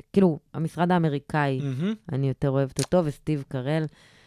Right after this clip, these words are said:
Speaker 1: אני לא יודעת, אני אהיה חייבת לכתוב לו משהו מתישהו, אני לא יודעת איך זה יקרה,
Speaker 2: <laughs>
Speaker 1: אבל זה יקרה. לא,
Speaker 2: זהו,
Speaker 1: זה
Speaker 2: אז
Speaker 1: יקרה.
Speaker 2: רגע, לטו-, לטובת המאזינים, הרבה
Speaker 1: <laughs>
Speaker 2: פעמים זורקים פה כל מיני דברים, ואז
Speaker 1: אוקיי.
Speaker 2: אנשים כותבים לי, "מה זה?" אז הסדרה של ריקי ג'רווייס נקראת Afterlife,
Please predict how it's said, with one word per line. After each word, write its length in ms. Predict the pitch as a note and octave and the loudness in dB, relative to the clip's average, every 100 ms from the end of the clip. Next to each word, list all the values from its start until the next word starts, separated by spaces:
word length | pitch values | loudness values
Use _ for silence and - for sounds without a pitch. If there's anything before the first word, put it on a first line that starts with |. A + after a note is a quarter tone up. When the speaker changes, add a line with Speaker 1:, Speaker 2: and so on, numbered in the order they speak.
| _ _ C3+ | _ _ -2
Speaker 1:
אני 60 | |
לא 40 | C3+ | 0
יודעת, 260 | C3+ B2+ | 0 -2
אני 80 | B2+ B2 | -6 -6
אהיה 80 | |
חייבת 340 | C3+ D3+ C#3 - | -6 -6 -6 -8
לכתוב 380 | C3 - C3 C3+ | -12 -8 -8 -6
לו 100 | B2+ | -8
משהו 320 | A#2 - A#2 | -10 -12 -14
מתישהו, 480 | A2+ A#2+ A2+ - A#2 | -12 -12 -12 -12 -8
אני 60 | |
לא 60 | C3 | -6
יודעת 120 | - | -6
איך 140 | C3 - | -10 -10
זה 80 | A#2+ | -14
יקרה, 420 | - D3 F3+ A#3+ | -10 -4 -2 0
Speaker 2:
<laughs> 140 | F#3 C3 | 0 4
Speaker 1:
אבל 180 | G#3+ F#3 | 6 6
זה 100 | C#3 | 4
יקרה. 340 | G3 - F3+ D3 - - - - - | 2 2 0 0 -4 -8 -10 -16 6
לא, 100 | G#3+ | 12
Speaker 2:
זהו, 120 | F#3 | 12
Speaker 1:
זה 40 | D#3 | 12
Speaker 2:
אז 60 | |
Speaker 1:
יקרה. 280 | E3+ - F#3+ C3+ - | 8 4 2 2 2
Speaker 2:
רגע, 320 | E3+ F3 E3 | 6 8 8
לטו-, 300 | D3 D#3+ D#3+ | 6 4 4
לטובת 460 | D3+ D3 C#3 D#3 | 4 6 6 6
המאזינים, 460 | E3+ D#3 C#3 D3+ E3 | 6 4 4 2 2
הרבה 200 | C3+ C#3 | 4 2
Speaker 1:
<laughs> 40 | |
Speaker 2:
פעמים 240 | D3 C#3+ C#3 | 2 2 0
זורקים 500 | C3+ B2+ C3 D3 C#3+ | -2 -6 -4 -2 -2
פה 100 | C#3 | -2
כל 120 | C#3 | -2
מיני 180 | C3+ C3+ | -2 -2
דברים, 340 | C3+ B2+ C#3+ C3+ | -2 0 2 2
ואז 100 | C3 | 2
Speaker 1:
אוקיי. 160 | C3 | 2
Speaker 2:
אנשים 220 | C3 C#3+ C3+ | -2 -6 -4
כותבים 300 | B2+ C3+ C3+ | -4 -4 -4
לי, 80 | |
"מה 260 | C3 G3 C4+ | 0 2 2
זה?" 340 | D4+ D4 C#4 A3+ | 0 -2 -2 0
אז 160 | D3 | 2
הסדרה 480 | C#3 - C#3 C#3+ D#3 | 2 0 0 6 8
של 160 | - C#3+ | 6 0
ריקי 220 | C#3+ D#3 | 0 -2
ג'רווייס 520 | C#3+ C3+ C#3 D3+ D3+ | -4 -2 2 2 0
נקראת 320 | C#3 D3 C3+ | -6 -4 -4
Afterlife, 720 | - D3 - D#3+ E3 E3+ F3 | 2 0 2 0 4 4 2